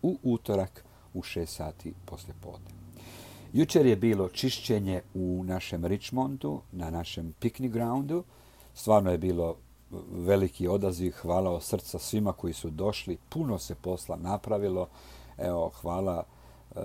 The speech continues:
dragi ljudi, stvarno ste čuli poziv svoga žuvnik-, župnika, odazvali ste se i napravili ste sjajan posao. Još, eto, malo finesa, imamo još nešto malo napraviti,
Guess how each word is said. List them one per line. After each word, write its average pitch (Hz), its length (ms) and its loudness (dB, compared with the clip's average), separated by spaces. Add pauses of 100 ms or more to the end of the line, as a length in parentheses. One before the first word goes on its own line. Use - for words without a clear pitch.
dragi 90 340 0
ljudi, 90 520 0
stvarno 90 680 -2
ste - 200 -8
čuli 98 300 0
poziv 92 540 -2
svoga 87 380 -4
žuvnik-, 95 540 -2
župnika, 95 640 0
odazvali 101 580 2
ste 92 220 -4
se 90 260 -2
i 85 260 0 (400)
napravili 92 420 2
ste - 180 -6
sjajan 87 520 2
posao. 82 540 -6
Još, 147 400 2
eto, 92 240 -4
malo 92 280 2
finesa, 95 720 -2
imamo 95 320 0
još 92 180 -2
nešto 87 240 -8
malo 85 240 -4
napraviti, 98 640 2